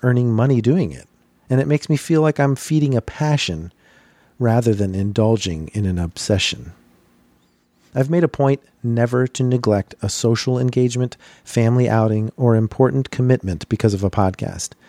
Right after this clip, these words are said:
And aside from recording from the beach a few times during our evening downtime after my daughter went to bed,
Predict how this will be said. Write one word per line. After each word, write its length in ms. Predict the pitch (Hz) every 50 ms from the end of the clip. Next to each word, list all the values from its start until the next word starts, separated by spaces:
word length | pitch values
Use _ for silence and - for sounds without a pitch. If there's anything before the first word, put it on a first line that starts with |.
| - - - - -
And 240 | 127 123 123 120 117
aside 420 | 113 107 - - 127 127 160 190
from 200 | - - 185 165
recording 460 | 147 139 127 - - 147 143 139 131 123
from 200 | - 123 117 107
the 80 | 104
beach 280 | 110 127 143 135 - -
a 40 | -
few 180 | - - 87
times 320 | 82 - 95 87 92 92 92
during 240 | - 107 104 101
our 140 | 101 95 95
evening 340 | 95 107 107 101 101 98 92
downtime 480 | 107 107 101 98 98 - 95 95 95 95
after 180 | 92 - -
my 180 | 95 92 90 90
daughter 280 | 90 107 110 110 101
went 180 | 92 82 71 -
to 80 | - -
bed, 220 | 98 92 90 87